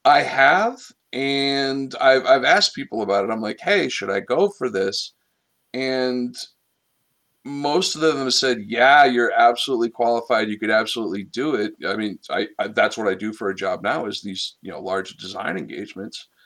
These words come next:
Um, and I realized if I can already do the work,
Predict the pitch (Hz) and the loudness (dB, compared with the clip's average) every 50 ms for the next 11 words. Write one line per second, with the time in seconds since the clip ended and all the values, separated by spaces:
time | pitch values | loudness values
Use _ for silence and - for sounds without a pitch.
0 | _ _ _ _ _ _ _ - - 104 104 104 101 101 101 101 98 101 - _ | _ _ _ _ _ _ _ -8 -2 0 0 2 2 0 -2 -4 -6 -10 -12 _
1 | _ _ _ _ _ _ _ _ _ _ _ _ _ _ _ _ _ _ _ _ | _ _ _ _ _ _ _ _ _ _ _ _ _ _ _ _ _ _ _ _
2 | _ _ _ _ _ _ _ _ _ _ _ _ _ _ _ _ _ - 85 95 | _ _ _ _ _ _ _ _ _ _ _ _ _ _ _ _ _ -14 -8 -6
3 | 127 131 131 131 120 90 117 127 127 120 117 123 143 165 165 156 139 131 127 127 | -4 -2 -2 -2 -2 4 4 4 4 4 2 0 0 2 4 6 6 6 6 6
4 | 127 123 - - - - - _ _ _ _ _ _ _ _ _ _ _ _ _ | 4 4 0 -2 -2 -8 -12 _ _ _ _ _ _ _ _ _ _ _ _ _
5 | _ _ _ _ _ _ - - 160 170 - 196 180 175 175 - 151 131 120 - | _ _ _ _ _ _ -4 -2 -2 -2 2 2 2 2 2 -2 -8 -8 -6 -2
6 | - 123 135 147 156 156 147 143 135 123 113 107 _ - 123 123 127 131 120 120 | 0 2 2 2 2 0 0 -2 -2 -4 -4 -8 _ -6 -4 -2 -2 0 0 -2
7 | 113 98 90 87 87 78 80 82 _ | -2 -2 -2 -4 -4 -4 -6 -8 _